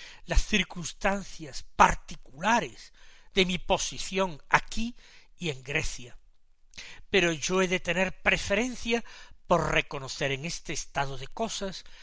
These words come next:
mi insuficiencia, y cuando menos, como dice la imitación de Cristo, soportar con paciencia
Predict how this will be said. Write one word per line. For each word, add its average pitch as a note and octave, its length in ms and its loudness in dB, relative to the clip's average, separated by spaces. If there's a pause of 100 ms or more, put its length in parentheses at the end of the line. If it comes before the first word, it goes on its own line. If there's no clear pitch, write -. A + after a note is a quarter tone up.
(160)
mi C4 240 4
insuficiencia, - 1080 -6 (640)
y F3+ 80 -8
cuando E3 460 0
menos, C4+ 360 4
como B2+ 300 -8
dice E3+ 340 -4
la C#3 120 2
imitación C3 640 -8
de A#2+ 120 -12
Cristo, G3 500 -6 (440)
soportar - 840 -2
con B2+ 260 -12
paciencia A#3 840 0